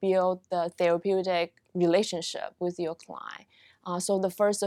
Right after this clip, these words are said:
few sessions, I will really try to get to know my client, where they are coming from, uh, what's their expectation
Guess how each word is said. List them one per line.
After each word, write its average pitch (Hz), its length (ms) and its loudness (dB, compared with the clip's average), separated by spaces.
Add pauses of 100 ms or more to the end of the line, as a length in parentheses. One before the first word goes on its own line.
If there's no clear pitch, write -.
few 208 140 -2
sessions, 349 680 -2 (180)
I 190 520 -2
will 196 220 0
really 202 720 0 (240)
try 202 360 0
to 196 380 -4
get 180 280 -2 (180)
to 185 140 -2
know 180 640 -4 (100)
my 170 200 -6
client, 175 680 -6
where 185 220 0
they 180 160 -2
are 170 120 -4
coming 190 420 -6
from, 311 440 -2 (480)
uh, 190 80 -2
what's 196 260 -2
their 185 220 2
expectation 190 1040 -4